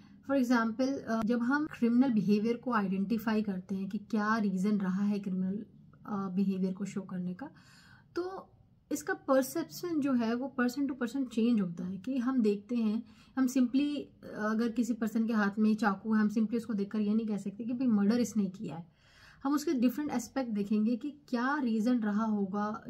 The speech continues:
कि इस person ने crime commit किया है। तो हमारा जो एक, अ, जो, मतलब, क्रिमिनोलॉजी है वो एक different perception देखता है कि crime, ये act crime है या नहीं है, ठीक है। तो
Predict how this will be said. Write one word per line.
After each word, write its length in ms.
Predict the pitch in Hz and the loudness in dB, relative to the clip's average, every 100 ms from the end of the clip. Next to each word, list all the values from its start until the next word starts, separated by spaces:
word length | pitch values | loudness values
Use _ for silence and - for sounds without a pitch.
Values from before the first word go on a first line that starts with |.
| - | -6
कि 80 | 254 | -4
इस 180 | 254 - | -4 -2
person 380 | 214 208 220 | -4 0 0
ने 80 | 214 | 0
crime 300 | 214 202 202 | 0 -2 -2
commit 300 | 202 190 190 | -2 -4 -4
किया 180 | - 196 | -4 -4
है। 300 | 185 190 - - - - - - - | -4 -8 -14 -20 -20 -20 -20 -14 -6
तो 140 | 262 | -2
हमारा 340 | 233 262 285 | 2 2 2
जो 120 | 311 339 | -2 -4
एक, 180 | - | -6
अ, 240 | - 233 220 | -6 0 0
जो, 180 | 254 285 | 0 -2
मतलब, 240 | 269 277 | -4 -4
क्रिमिनोलॉजी 800 | - 214 208 196 190 185 226 254 | 0 2 4 2 0 0 0 0
है 200 | 214 196 | 0 -2
वो 100 | 226 | -4
एक 160 | 269 - - - - | -6 -10 -20 -18 -4
different 460 | 208 254 - 330 - | 0 0 -2 -8 0
perception 760 | 240 226 254 247 - - 320 | -2 0 -4 -4 -6 -4 0
देखता 680 | 226 196 - - - - 196 | 0 0 -6 -20 -10 -4 -2
है 180 | 196 214 | 0 -2
कि 180 | 302 | -4
crime, 520 | - - 220 214 214 247 | -8 -10 -2 0 0 0
ये 200 | 226 - | 0 0
act 380 | - 247 - | -2 -6 -6
crime 280 | 220 202 214 | -2 0 2
है 240 | 185 196 202 | 2 2 2
या 140 | 196 | 2
नहीं 240 | 185 185 | -2 -4
है, 100 | 185 185 - - - - - - - | -6 -8 -18 -20 -20 -20 -20 -20 -10
ठीक 100 | 254 | -6
है। 340 | 214 - - _ | -6 -8 -20 _
तो 140 | - | -12